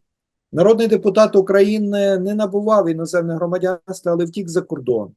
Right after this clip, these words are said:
І там проживає шість місяців, далі рік проживає, більше року і так далі. Що це означає? Це означає, що він виїхав на постійне місце проживання за кордон. Тому що перебування за кордоном рік,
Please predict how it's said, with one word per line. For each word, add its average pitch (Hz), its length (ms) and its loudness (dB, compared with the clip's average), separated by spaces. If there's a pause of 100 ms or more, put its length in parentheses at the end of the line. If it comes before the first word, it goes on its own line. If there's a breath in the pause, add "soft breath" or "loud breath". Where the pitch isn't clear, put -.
(140)
І 175 40 -18
там 269 180 -4
проживає 175 720 2
шість 208 440 -8
місяців, 165 560 -4
далі 113 320 -6
рік 220 300 0
проживає, 156 600 0
більше 175 440 -4
року 165 320 -4
і 139 40 -8
так 131 220 -8
далі. 107 160 -12 (300)
Що - 380 -6
це 226 140 0
означає? 156 480 0
Це 233 100 2
означає, 226 440 2
що 202 180 -2
він 208 160 0
виїхав 190 500 2
на 175 100 -4
постійне 185 460 -2
місце 165 260 -4
проживання 160 720 0
за 165 140 0
кордон. 165 480 -2 (320)
Тому 156 120 -6
що 151 340 -2 (200)
перебування 185 580 4 (180)
за 180 100 0
кордоном 175 520 2
рік, 160 240 -4